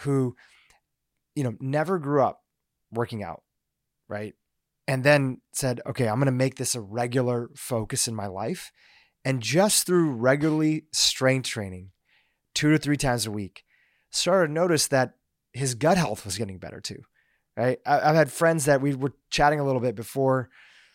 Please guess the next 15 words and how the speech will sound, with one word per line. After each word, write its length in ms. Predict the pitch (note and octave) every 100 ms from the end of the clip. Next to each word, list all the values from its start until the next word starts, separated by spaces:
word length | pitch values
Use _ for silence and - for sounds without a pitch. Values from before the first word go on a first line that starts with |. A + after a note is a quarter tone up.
| _ _ _ -
um, 440 | B2 A2+ G#2+ G#2 -
the 60 | A2+
podcast 400 | - C#3 C#3+ A#2+
started. 300 | - A#2 A2
We 60 | A#2
were 60 |
talking 180 | A2 B2
about 280 | A#2+ A2 - _ _ -
cold 260 | C#3 C3+
therapy. 420 | A2 - - A2 _ _ _ _ _ _ _ _ _ - -
Um, 440 | A#2+ A2 G#2 A2 _ _ _ _ _ B2
I've 80 |
had 120 | C3+ -
friends 280 | D3 D3
who 220 | C#3+ C3+